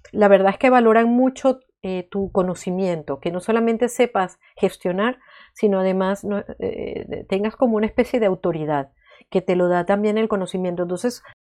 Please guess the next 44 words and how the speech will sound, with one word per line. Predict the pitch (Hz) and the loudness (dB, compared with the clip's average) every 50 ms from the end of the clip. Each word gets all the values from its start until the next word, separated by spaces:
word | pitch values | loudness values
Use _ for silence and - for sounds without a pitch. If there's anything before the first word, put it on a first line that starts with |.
| _ _ _ _ _ _ | _ _ _ _ _ _
a | 202 202 | -12 -8
veces, | 202 220 226 226 220 - 277 269 - | -6 -4 -4 -4 -2 -4 -4 -4 -4
en | 277 254 | -4 0
cierto | - 254 226 - 262 | 2 0 2 0 -2
sentido, | 262 - 269 240 - 269 269 262 254 254 294 330 - _ _ _ _ - - _ _ - | 0 0 0 0 0 0 2 4 6 6 4 2 0 _ _ _ _ -20 -20 _ _ 0
eh, | 196 190 185 180 180 175 - | 2 2 2 2 0 0 0
tú | 208 196 | 0 2
puedes | - 220 233 226 | 2 2 2 4
ser | 254 254 254 | 2 2 4
el | 254 | 4
director | 233 254 254 240 - - 202 202 | 4 4 4 4 4 4 4 4
de | 226 233 | 4 4
la | 214 | 2
orquesta, | 185 - 277 285 - - - | 2 2 0 0 0 0 2
pero, | 196 185 180 170 - _ _ | 4 2 2 2 -2 _ _
pero | - 185 180 175 | -4 -2 -2 -2
también | 190 185 185 185 185 196 | -2 -2 -2 -2 -2 -2
a | 220 | 0
veces | 226 240 233 - | 0 0 0 -2
está | 277 269 285 269 | -2 0 0 2
bien | 262 254 247 | 2 2 2
que | 262 | 0
toques | 262 - 240 233 247 226 | 0 0 0 0 2 2
el | 214 185 | 2 2
violín | 180 180 170 190 220 262 247 226 202 185 | 2 0 0 2 2 2 2 2 2 0
o, | 170 160 165 160 - _ _ - - - | 0 -2 -4 -6 -8 _ _ -20 -20 -4
o | - 180 | 0 2
el | 175 185 | 4 4
ukelele, | 190 185 - 170 190 262 262 156 143 143 | 4 4 4 6 6 6 6 6 2 -2
me | 139 151 | 0 2
da | 175 208 | 4 4
lo | 220 180 | 4 4
mismo, | 175 185 175 - - 139 - | 2 -2 -6 -8 -10 -10 -8
¿no? | 107 277 330 320 254 | -8 -6 -6 -4 -4
Es | 180 170 | -4 -4
decir, | 165 165 | -4 -4
de | 165 165 | -4 -4
qué | - 180 175 | -4 -4 -6
tipo | - _ - 214 208 - 196 | -4 _ -6 -6 -4 -2 -2
de | 180 | -2
orquesta | 180 175 165 180 - - 202 | -2 -4 -6 -6 -6 -8 -6
estamos | - 196 180 180 185 175 | -4 -6 -6 -4 -6 -6
hablando. | 165 165 175 190 - - - - _ _ - - - - - - | -6 -6 -8 -10 -12 -16 -20 -20 _ _ -20 -20 -20 -20 -14 -8
Entonces, | - 196 180 196 208 208 202 247 254 254 254 - | -6 -2 2 2 2 4 4 4 2 2 0 -4